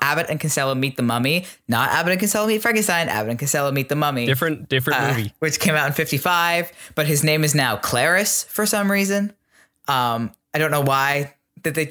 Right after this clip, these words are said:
Speaker 1: they
Speaker 2: Oh,
Speaker 1: changed
Speaker 2: you know,
Speaker 1: his name
Speaker 2: copyright.
Speaker 1: <laughs> of themselves.
Speaker 2: Yeah, they, they didn't wanna get sued by themselves.
Speaker 1: Um, Hammer Films also went on to make several mummy films in the fifties and sixties based on the Karras films, not the Imhotep film.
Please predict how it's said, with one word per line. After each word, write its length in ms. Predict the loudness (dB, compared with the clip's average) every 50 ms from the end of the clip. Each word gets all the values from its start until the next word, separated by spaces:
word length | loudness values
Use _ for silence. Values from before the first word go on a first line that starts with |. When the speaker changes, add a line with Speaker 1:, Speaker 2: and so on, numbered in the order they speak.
| -6 _ 0
Speaker 1:
they 80 | 2 2
Speaker 2:
Oh, 100 | 4 4
Speaker 1:
changed 60 | 4
Speaker 2:
you 100 | 4 4
know, 120 | 4 2 2
Speaker 1:
his 120 | 2 2
name 120 | 2 2 2 0
Speaker 2:
copyright. 380 | 0 0 0 0 0 -2 -4 -6 _ _ _ -16 -8 -6
Speaker 1:
<laughs> 1120 | -4 -4 -4 -6 -8 -8 -10 -12 -16 -20 -20 _ _ _ -16 -6 0 2 2 2 2 2
of 160 | 0 0 2
themselves. 840 | 2 2 2 2 2 2 2 2 2 0 0 0 0 0 0 -2 -4 -10 _ _ _ -4 0
Speaker 2:
Yeah, 320 | 2 2 2 2 2 0
they, 200 | 0 0 0 0
they 320 | 0 -2 -4 -4 -2 -2 -2
didn't 180 | 0 0 0
wanna 240 | 0 0 0 0 0
get 160 | 0 -2 -2
sued 340 | -2 -2 -2 -2 -2 -2 -2
by 160 | -2 -2 -2
themselves. 560 | -2 -4 -6 -6 -6 -4 -4 -2 -2 -4 -4 -6 -8 -10 -10 -6 -2
Speaker 1:
Um, 320 | -2 0 2 2 2 2 2
Hammer 400 | 2 2 2 2 2 0 0 0
Films 400 | 0 0 2 2 2 2 2 2
also 240 | 0 0 0 0
went 100 | 0 0
on 140 | 0 -2 -2 -2
to 80 | -2
make 160 | -2 -2 0
several 260 | 0 0 0 0 0 -2
mummy 220 | -2 -2 -2 -2
films 500 | -4 -2 -2 0 0 0 -2 -2 -4 -4
in 200 | -6 -6 -4 -4
the 80 | -4 -4
fifties 480 | -4 -6 -6 -4 -4 -2 -2 -2 -2
and 180 | -4 -4 -4 -4
sixties 480 | -4 -4 -6 -8 -8 -8 -6 -6 -6
based 420 | -6 -2 0 0 0 0 0 -2 -2 0
on 240 | 0 0 0 0
the 100 | 0 -2
Karras 400 | -2 0 0 0 0 0 -2 -2
films, 320 | -4 -4 -2 -2 -2 -2 0
not 360 | 0 0 0 0 -2 -4 -6
the 100 | -6 -4
Imhotep 380 | -4 -4 -4 -2 -4 -4 -4 -2
film. 360 | -2 -2 0 0 -2 -4 -6